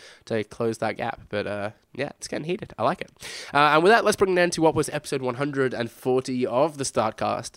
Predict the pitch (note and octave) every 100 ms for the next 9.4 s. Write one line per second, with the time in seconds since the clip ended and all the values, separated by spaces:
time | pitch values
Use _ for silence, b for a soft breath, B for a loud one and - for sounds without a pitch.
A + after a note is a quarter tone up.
0 | - C3+ B2+ D3 C3 C3 B2 A2+ B2 G#2
1 | D3+ E3+ F3+ D#3 D#3 D3 D3 C#3 C3+ B2+
2 | B2+ C3 C3 B2+ B2 A#2+ A2+ A2+ - F3
3 | E3 - D3 B2 A#2+ - B2 A#2+ A2 A2+
4 | A2+ C3+ C#3 B B - B2 B2 C3+ A#2
5 | A#2+ A2 - A2+ - - A2 - G#2+ -
6 | A2 - G2+ G#2 G#2+ G#2 G2+ G2 F#2+ -
7 | G#2 G2+ G#2 A2 A2 B2+ C#3+ C3 F#3 -
8 | A2 G#2+ - B2+ C3+ - F3 F3 E3+ F3+
9 | F3+ - - -